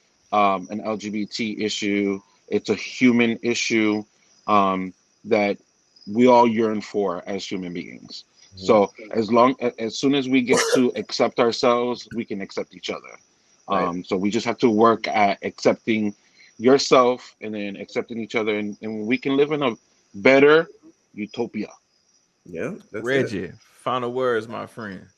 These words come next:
Speaker 2: Man, this, this conversation has been awesome. I thought that we got an opportunity to flesh out some things. You know, a lot of this stuff, to be honest, y'all, is very broad, right? You know, and it requires a deeper conversation. Like, we're not here to try to change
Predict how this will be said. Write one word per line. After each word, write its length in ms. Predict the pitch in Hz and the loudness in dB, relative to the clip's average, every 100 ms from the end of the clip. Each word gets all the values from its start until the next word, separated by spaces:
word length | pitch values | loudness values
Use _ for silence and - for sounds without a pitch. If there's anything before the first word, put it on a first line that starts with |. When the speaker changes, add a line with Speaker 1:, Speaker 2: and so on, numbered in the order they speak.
| _ _ - | _ _ 2
Speaker 2:
Man, 400 | 180 165 127 123 | 6 6 4 4
this, 240 | 165 - | 4 2
this 220 | 139 196 | 2 2
conversation 560 | 214 202 165 170 156 143 | 4 4 4 4 2 2
has 100 | 123 | 0
been 140 | 127 | 2
awesome. 420 | 113 120 127 123 113 | 2 2 0 -2 2
I 140 | 113 | 0
thought 260 | 127 127 - | 4 2 2
that 100 | 107 | 0
we 120 | 113 | 2
got 200 | 110 107 | 2 4
an 100 | 107 | 2
opportunity 600 | 107 104 - 110 107 101 | 0 -2 -2 0 0 0
to 40 | 98 | 0
flesh 240 | 110 104 | 0 0
out 160 | 107 98 | 0 0
some 180 | 101 95 | -2 0
things. 520 | 110 107 104 101 - | 0 0 -2 -6 -8
You 120 | 117 | -2
know, 260 | 98 95 - - - | 0 0 -2 -18 -2
a 100 | 135 | 4
lot 200 | 147 196 | 6 8
of 60 | 196 | 10
this 120 | 170 | 8
stuff, 240 | 175 156 147 | 8 6 6
to 60 | |
be 140 | 131 131 | 6 6
honest, 240 | 127 127 | 6 6
y'all, 240 | 123 117 | 6 8
is 220 | 104 110 98 | 6 4 2
very 400 | 117 123 120 110 | 2 4 4 2
broad, 600 | 92 95 101 90 - - _ | -2 -2 -2 -4 -10 -18 _
right? 400 | 98 107 117 - | 4 4 4 0
You 140 | 123 117 | -4 2
know, 140 | 110 | 4
and 80 | 113 | 4
it 120 | 113 | 2
requires 800 | - - - 151 156 123 104 - | -2 -6 4 6 8 8 6 2
a 80 | 110 | -6
deeper 320 | 98 127 117 | -2 -2 -2
conversation. 640 | 131 113 98 113 104 - - _ - | 0 0 0 2 2 0 -16 _ -2
Like, 120 | 104 | 2
we're 180 | 113 165 | 6 8
not 300 | 170 160 135 | 8 6 6
here 220 | 147 151 | 6 8
to 100 | 120 | 6
try 180 | 104 123 | 4 2
to 80 | 107 | 2
change 360 | - 110 98 | 0 0 -2